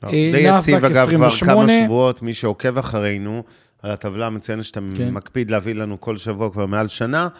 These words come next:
Speaker 1: ישים לב שלא היה הבדל גדול כבר, אה, תקופה, אה, ואפילו
Speaker 2: Mm.
Speaker 1: ראינו אותם בעבר במכפילים יותר גבוהים, למרות שהרמות המחירים יותר נמוכות, פשוט הרווח גדל מאוד, וציפיות הרווח גדלו עוד יותר.
Speaker 2: גרמניה חמש עשרה, בריטניה שלוש עשרה נקודה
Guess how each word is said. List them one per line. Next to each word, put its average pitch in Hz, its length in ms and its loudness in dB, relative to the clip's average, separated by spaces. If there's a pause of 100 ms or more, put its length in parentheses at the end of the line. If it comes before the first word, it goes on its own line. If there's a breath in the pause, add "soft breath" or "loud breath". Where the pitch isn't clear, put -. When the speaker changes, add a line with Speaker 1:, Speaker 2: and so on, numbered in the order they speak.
(520 soft breath)
Speaker 1:
ישים 135 320 -6
לב 135 100 -2
שלא 120 380 0
היה 131 160 4
הבדל 117 240 0
גדול 104 360 -2
כבר, 95 380 -4
אה, 92 140 -6
תקופה, 139 540 -6 (680)
אה, 98 220 -6
ואפילו 113 300 -4
Speaker 2:
Mm. 110 40 0
Speaker 1:
ראינו 123 200 -2
אותם 123 260 -2
בעבר 120 360 2
במכפילים 123 600 0
יותר 147 220 2
גבוהים, 110 260 0
למרות 95 280 -2
שהרמות 104 400 -2
המחירים 110 320 0
יותר 120 180 0
נמוכות, 107 480 -4
פשוט - 240 -16
הרווח 101 580 -2
גדל 90 200 -8
מאוד, 87 260 -10
וציפיות 104 600 -4
הרווח 85 320 -10
גדלו 101 220 -4
עוד 90 140 -4
יותר. - 240 -10 (420)
Speaker 2:
גרמניה 170 680 2
חמש 160 320 0
עשרה, 190 300 -2
בריטניה 156 580 0
שלוש 151 300 -2
עשרה 147 140 -2
נקודה 135 680 0